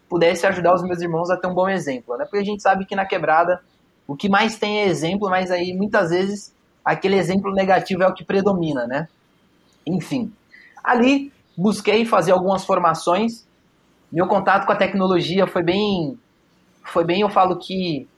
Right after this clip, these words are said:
especial e ao mesmo tempo, por mais que te-, tinha uma paixão ali, veio através de um golpe, né?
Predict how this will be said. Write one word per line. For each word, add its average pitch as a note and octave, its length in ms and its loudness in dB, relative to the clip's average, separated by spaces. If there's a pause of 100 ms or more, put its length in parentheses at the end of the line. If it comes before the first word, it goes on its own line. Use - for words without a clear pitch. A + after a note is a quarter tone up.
(160)
especial G3+ 960 2 (220)
e E3+ 80 0
ao G3+ 100 6
mesmo G#3+ 340 4
tempo, A3+ 540 0 (640)
por F#3 140 0
mais G3+ 220 2
que - 100 -16
te-, - 160 -2
tinha A3 180 0
uma A3 160 4
paixão G#3 500 2
ali, G3 360 0 (560)
veio F#3+ 260 4
através G#3 420 4
de G#3 60 2
um G#3+ 80 2
golpe, E3+ 440 4
né? D3 260 -2